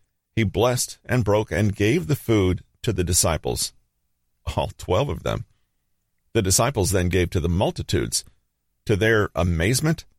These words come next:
their baskets never emptied. Of the five thousand men present, each ate until he was full.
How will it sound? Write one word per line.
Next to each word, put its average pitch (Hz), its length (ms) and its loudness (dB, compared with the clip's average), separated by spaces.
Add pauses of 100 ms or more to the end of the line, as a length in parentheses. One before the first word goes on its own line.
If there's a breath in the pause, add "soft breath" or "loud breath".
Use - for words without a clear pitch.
(640)
their - 120 0
baskets - 540 0
never 151 280 0
emptied. - 360 -2 (800)
Of 120 160 2
the 117 100 2
five 156 440 -4
thousand 123 560 2
men 98 240 2
present, 92 440 -2 (400)
each 135 380 0
ate 95 200 2
until 90 320 2
he 80 60 4
was 53 180 -2
full. 110 380 0